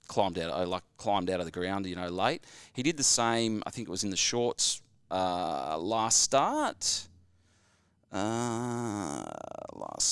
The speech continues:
start, I think it was the shorts. Yeah, he came third there. So he came third to Lost and Running, Marzu. Um,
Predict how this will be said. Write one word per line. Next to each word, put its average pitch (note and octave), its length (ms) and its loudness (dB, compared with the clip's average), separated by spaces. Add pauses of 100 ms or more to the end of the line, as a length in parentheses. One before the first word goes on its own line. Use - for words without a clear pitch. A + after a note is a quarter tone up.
(100)
start, - 360 -4
I - 60 -6
think - 260 -8
it - 100 -10
was D3+ 140 -4
the - 100 -2
shorts. - 800 2 (640)
Yeah, D3 140 4
he E3 100 6
came F3+ 200 2
third D3 580 8
there. G2+ 300 6
So C#3 160 4
he B2+ 80 6
came C3+ 240 2
third D3 220 4
to C3+ 40 4
Lost B2+ 240 2
and A#2 80 -2
Running, A2+ 460 0
Marzu. G#2+ 760 2 (480)
Um, G2+ 520 4